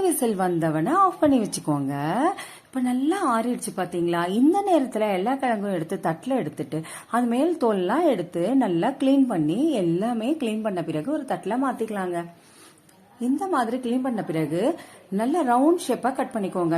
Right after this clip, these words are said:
மீடியம் சைஸ்ல கட் பண்ணிக்கோங்க. எல்லாமே கட் பண்ண பிறகு ஒரு பவுல்ல மாத்திக்கலாங்க.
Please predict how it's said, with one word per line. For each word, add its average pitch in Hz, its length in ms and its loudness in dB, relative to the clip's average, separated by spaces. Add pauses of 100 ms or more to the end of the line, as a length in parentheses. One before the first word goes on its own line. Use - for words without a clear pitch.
(100)
மீடியம் 311 400 4
சைஸ்ல 180 380 0 (220)
கட் 226 200 -2
பண்ணிக்கோங்க. 135 440 -2 (120)
எல்லாமே 262 280 2 (120)
கட் 254 180 -2
பண்ண 226 140 0 (100)
பிறகு 175 240 0
ஒரு 311 120 0 (100)
பவுல்ல 160 340 2 (100)
மாத்திக்கலாங்க. 220 600 -2